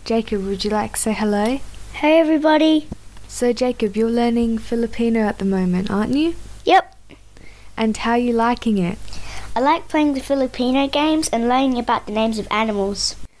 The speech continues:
Speaker 1: Really? That's so convenient. We were just reading a story about animals. It had a turtle monkey in it. Do you know what these animals are called?
Speaker 2: I think Ungong is a monkey,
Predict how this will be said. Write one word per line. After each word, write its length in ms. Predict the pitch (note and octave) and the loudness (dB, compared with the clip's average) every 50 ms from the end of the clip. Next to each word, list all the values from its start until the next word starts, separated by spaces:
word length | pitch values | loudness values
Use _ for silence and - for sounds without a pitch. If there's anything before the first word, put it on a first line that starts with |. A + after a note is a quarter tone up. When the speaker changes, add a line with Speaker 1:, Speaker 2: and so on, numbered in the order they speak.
| - - - | -10 -4 0
Speaker 1:
Really? 400 | C#4 C#4+ C4+ A3 G#3+ G3 G3 G#3+ | 2 2 4 4 2 2 0 0
That's 340 | - C4 C#4+ D4 - - | 0 0 0 0 0 0
so 220 | - - C4+ C4+ C4 | 0 2 2 2 2
convenient. 760 | - C4 A#3+ A3 A3 A#3 A#3+ B3 B3 A#3 F#3+ F3+ F#3 G3+ G3+ | 2 0 -2 0 0 0 2 2 2 2 2 0 0 -2 0
We 80 | G#3+ | 0
were 140 | A#3 B3+ B3+ | 0 0 0
just 260 | - C4 A#3+ - - | -2 -2 -2 -2 -2
reading 400 | G#3+ A3+ A#3 B3 A#3+ A#3 A3+ A#3+ | 0 2 2 2 2 2 0 0
a 40 | A3 | -2
story 500 | - - - G#3 G3+ G#3 G#3+ A3+ A3+ A3 | -2 -2 0 0 0 2 2 4 4 2
about 400 | G#3 F#3+ - F#3+ F#3 F#3+ - - - - | 2 2 0 0 0 0 -2 -4 -4 -2
animals. 680 | F#3 F3+ F3 F3+ F#3 F#3 G3 G#3+ A#3+ C4+ C4+ - - - - - - - - - - | 0 2 2 2 2 2 2 2 2 0 -2 -4 -6 -8 -10 -8 -8 -8 -8 -6 -4
It 160 | - A3 A3+ | 0 0 0
had 240 | A#3 A3 A3 A#3 A3 | 0 0 0 0 0
a 80 | A3+ | -2
turtle 420 | A3 - - A3+ A3+ A3+ A3+ G#3+ G#3+ | -2 -2 -2 0 0 0 0 0 0
monkey 380 | G#3+ G#3 G#3+ A3 A3+ A#3 G#3+ | -2 -2 -2 -2 -2 0 0
in 100 | G3 F3+ | 0 0
it. 180 | F3 F3+ G3+ - | 0 0 -2 -2
Do 80 | - G#3 | 0 0
you 40 | |
know 120 | G#3 A3 A3 | 2 2 2
what 100 | A3 A3 | 0 0
these 180 | G#3+ G#3+ G3+ | 0 -2 0
animals 500 | A3 G#3+ G#3 G#3+ G#3+ G#3+ G#3 G#3 G#3 G3+ | 0 0 2 2 2 2 2 0 0 0
are 100 | - G3 | -2 -2
called? 440 | - - - G3 G3+ A3 C4+ D4+ - - - - - - - - - - - - - | -2 -2 0 0 2 2 2 0 0 -4 -10 -16 -16 -16 -16 -16 -16 -16 -12 -8 -6
Speaker 2:
I 80 | C4+ | -6
think 380 | C4 - - - G4+ A4+ - - | -6 -4 -2 -2 -2 -2 -4 -6
Ungong 500 | - C4 C#4 D#4+ D4+ C#4+ - B2+ - - | -2 0 0 0 0 0 -2 -2 -4 -4
is 180 | - A#3 A3 A3 | -4 -2 -2 -2
a 40 | G#3 | -2
monkey, 640 | G3+ G#3 A3+ C4+ D4+ D#4 - - G3 F#3+ G3 G3+ | -2 -2 -2 -2 -2 -2 -4 -4 -4 -4 -4 -6